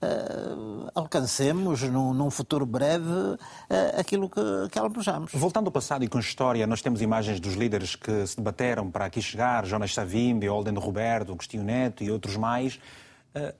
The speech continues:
Speaker 2: a história de Angola tem sido contada apenas numa perspectiva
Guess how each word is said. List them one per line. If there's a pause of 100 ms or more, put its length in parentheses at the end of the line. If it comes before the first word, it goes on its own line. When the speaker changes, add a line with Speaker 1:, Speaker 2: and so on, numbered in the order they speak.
Speaker 2:
a
história
de
Angola (200)
tem
sido
contada
apenas
numa
perspectiva